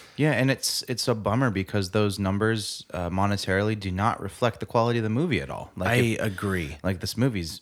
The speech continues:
Speaker 1: phenomenal.
Speaker 2: That said, the original Blade Runner was also not appreciated in its time.
Speaker 1: Is it more, would you call it a cult classic?
Speaker 2: That one, yes.
Speaker 1: Okay.
Speaker 2: Definitely. So, so, uh, um, are you okay with some spoilers for the first Blade Runner?
Speaker 1: Yeah, I don't mind.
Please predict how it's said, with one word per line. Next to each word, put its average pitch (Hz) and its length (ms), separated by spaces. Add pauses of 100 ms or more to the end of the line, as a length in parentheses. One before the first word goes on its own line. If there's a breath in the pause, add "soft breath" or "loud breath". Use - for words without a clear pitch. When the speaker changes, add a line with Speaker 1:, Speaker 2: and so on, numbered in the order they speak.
Speaker 1:
phenomenal. 107 920
Speaker 2:
That 139 220
said, 120 320
the 110 100
original 110 300
Blade 92 180
Runner 90 200
was 90 120
also 95 220
not 92 160
appreciated 104 680 (140)
in 117 160
its 131 180
time. 143 340
Speaker 1:
Is 135 140
it 160 80
more, 170 240
would 160 180
you 175 60
call 165 200
it 170 40
a 165 60
cult - 240
classic? - 520
Speaker 2:
That 107 280
one, 143 260
yes. - 420
Speaker 1:
Okay. - 300
Speaker 2:
Definitely. 113 300
So, 165 320
so, 165 260
uh, 156 60 (380)
um, 131 420 (1200 loud breath)
are 127 60
you 156 140
okay 147 200
with 135 100
some 127 140
spoilers 113 440
for - 140
the 98 80
first 107 280
Blade 107 140
Runner? 110 160
Speaker 1:
Yeah, 151 200
I 107 40
don't 113 160
mind. 87 240